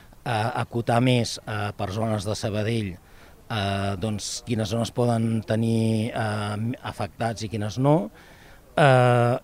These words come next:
i això està programat pel setembre, però igualment se, es segueix la vigilància a l'entrada de, de la depuradora, eh, amb aquestes preses de mostres que són,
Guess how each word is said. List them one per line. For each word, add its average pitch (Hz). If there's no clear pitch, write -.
i 143
això 139
està 127
programat 123
pel 120
setembre, 113
però 110
igualment 123
se, -
es -
segueix 113
la 110
vigilància 107
a 113
l'entrada 95
de, 101
de 101
la 98
depuradora, 101
eh, 95
amb 90
aquestes 98
preses 101
de 98
mostres 110
que 107
són, 98